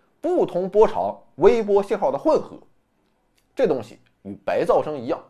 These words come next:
没有什么研究价值和实际意义。但是科学家的态度马上就来了一个一百八十度的大转弯。二战结束前夕，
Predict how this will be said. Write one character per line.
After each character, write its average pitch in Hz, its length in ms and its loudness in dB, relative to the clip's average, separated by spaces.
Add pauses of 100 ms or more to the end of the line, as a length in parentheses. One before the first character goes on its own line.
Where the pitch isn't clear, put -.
(340)
没 127 240 -4
有 202 160 -2
什 160 100 -8
么 156 60 -6
研 135 200 -6
究 175 120 -4
价 180 240 0
值 - 240 -18 (200)
和 - 160 -14
实 156 200 -12
际 196 180 -10
意 214 140 -8
义。 123 140 -10 (1120)
但 135 120 2
是 - 120 -16 (220)
科 302 200 0
学 262 100 2
家 214 120 6
的 196 100 4
态 214 180 2
度 - 100 -6 (560)
马 170 340 2
上 294 180 2
就 - 80 2
来 113 220 -2
了 104 100 -10 (300)
一 120 100 -8
个 131 120 -6
一 226 180 -4
百 - 200 -8 (100)
八 240 200 4
十 123 140 -4
度 101 140 -12
的 - 80 -20 (200)
大 107 160 4
转 65 160 -8
弯。 73 180 -12 (1800)
二 262 240 8
战 220 200 2
结 151 200 -4
束 185 180 -6
前 147 240 -2
夕， 113 300 -10